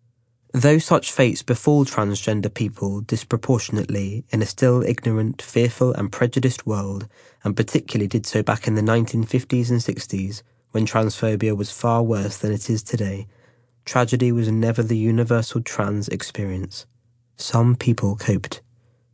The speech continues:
They got through undefeated. Sacred Country reveals the tale of one such ordinary, everyday trans person,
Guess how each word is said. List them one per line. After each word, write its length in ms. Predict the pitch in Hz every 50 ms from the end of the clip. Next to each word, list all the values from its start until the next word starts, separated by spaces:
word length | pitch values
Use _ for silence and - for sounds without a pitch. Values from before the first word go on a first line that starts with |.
| _ _ _ _ _ _ _ _ -
They 100 | 123 120
got 240 | 113 123 - - -
through 460 | - - 131 127 120 117 117 117 -
undefeated. 800 | - 107 107 107 117 117 - 107 101 - - - 87 - - - _ _ _ _ _ _ _ _ _ _ _ _ _ _ _ _ _ _ _ _ _
Sacred 420 | - - - 156 - - 156 -
Country 500 | - - 139 120 - - - 110 104 104
reveals 520 | 98 113 113 104 120 123 123 120 120 117 -
the 80 | 120
tale 420 | - - - 120 117 117 120 120 120
of 140 | 110 101 104
one 400 | 98 104 104 110 107 113 120 117
such 420 | - - - 113 - - - - - -
ordinary, 720 | 131 127 127 120 120 117 117 113 110 110 110 107 113 131 -
everyday 600 | - 110 110 - - 113 113 107 107 104 104 101
trans 360 | - - - 95 95 95 90
person, 500 | - - 98 92 92 - - 92 95 92